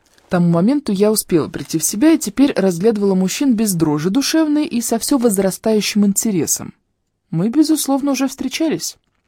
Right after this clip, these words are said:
«Я их знаю. Точнее, я их видела раньше. Они приезжали на турбазу, искали меня».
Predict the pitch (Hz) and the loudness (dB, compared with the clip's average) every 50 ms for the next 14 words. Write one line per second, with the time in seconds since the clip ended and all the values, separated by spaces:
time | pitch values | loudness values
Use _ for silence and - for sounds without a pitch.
0 | _ _ _ _ _ _ _ _ _ _ _ _ _ _ _ _ _ _ _ _ | _ _ _ _ _ _ _ _ _ _ _ _ _ _ _ _ _ _ _ _
1 | _ _ _ _ _ _ - 156 175 180 180 180 175 160 170 202 220 208 170 - | _ _ _ _ _ _ 0 2 2 4 4 2 2 2 0 0 2 0 -2 -4
2 | - _ _ _ _ _ _ _ _ _ _ _ - - - - - - _ - | -6 _ _ _ _ _ _ _ _ _ _ _ -20 -20 -20 -20 -20 -18 _ -10
3 | - 165 - - 196 185 180 185 185 180 - 208 208 160 160 165 160 160 175 165 | -8 -4 0 2 2 4 4 2 2 0 -2 -4 -4 -2 0 0 0 0 0 -2
4 | 156 - 165 160 180 185 170 - 196 190 170 202 190 185 175 180 170 - 214 208 | -2 -2 -2 0 0 0 0 0 0 2 2 2 2 2 0 -2 -2 -2 -4 -2
5 | 202 226 180 151 - 139 135 - - 180 170 170 180 190 196 190 156 113 - | 0 0 0 -2 -4 -8 -8 -6 -2 -2 0 0 0 0 0 -2 -2 -6 -8